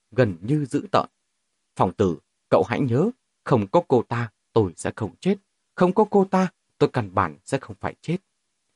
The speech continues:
Nhạc Phong chỉ cảm thấy trong lòng có thứ gì đó đang sầm sầm mà sụp đổ. Lỗ tai ong ong, cố tình nghe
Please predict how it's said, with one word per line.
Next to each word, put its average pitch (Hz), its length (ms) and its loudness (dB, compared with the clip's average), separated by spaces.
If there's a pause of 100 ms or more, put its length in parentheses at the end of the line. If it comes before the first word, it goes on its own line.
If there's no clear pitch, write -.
(280)
Nhạc 143 160 2
Phong 220 180 2
chỉ 117 120 0
cảm 95 320 -4
thấy 196 320 -2
trong 202 260 0
lòng 98 340 -2
có 151 100 2
thứ 240 180 2
gì 95 180 -2
đó 147 260 -2
đang 190 280 0
sầm 95 280 -4
sầm 90 320 -4
mà 90 220 -2
sụp 104 200 -8
đổ. 95 220 0 (540)
Lỗ 131 140 4
tai 120 260 -4
ong 117 240 -6
ong, 120 180 -2 (360)
cố 226 120 4
tình 123 320 2
nghe 202 220 0